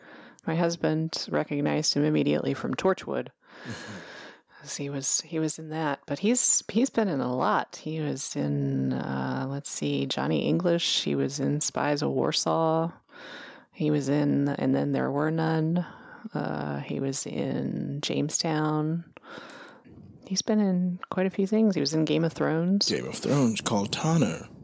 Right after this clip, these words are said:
Speaker 2: So, yeah, good deal. But I was a bit pissed off at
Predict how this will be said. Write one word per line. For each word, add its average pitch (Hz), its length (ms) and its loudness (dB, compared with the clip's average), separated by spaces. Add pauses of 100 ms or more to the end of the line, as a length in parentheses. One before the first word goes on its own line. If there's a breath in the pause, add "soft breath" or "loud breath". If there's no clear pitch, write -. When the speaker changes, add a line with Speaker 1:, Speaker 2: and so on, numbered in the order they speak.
(1040 loud breath)
Speaker 2:
So, 180 260 4
yeah, 156 220 0 (320)
good 202 240 4
deal. 156 240 6
But 165 240 2 (160)
I 302 220 4
was 339 260 2
a 247 60 4
bit 202 280 2
pissed - 300 0
off 117 420 0
at - 560 -6